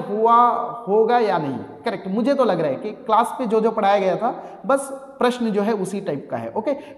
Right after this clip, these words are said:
पथ की पहचान कविता का मूल उद्देश्य क्या है?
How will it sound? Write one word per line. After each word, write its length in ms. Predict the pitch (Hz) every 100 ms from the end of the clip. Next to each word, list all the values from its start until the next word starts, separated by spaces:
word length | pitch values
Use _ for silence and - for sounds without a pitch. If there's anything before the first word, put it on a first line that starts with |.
| -
पथ 160 | 240 -
की 80 | 285
पहचान 540 | 240 185 202 208 - -
कविता 400 | 196 202 240 233
का 220 | 226 190
मूल 300 | 180 214 254 -
उद्देश्य 440 | 190 160 175 - 220
क्या 200 | - 143
है? 180 | 110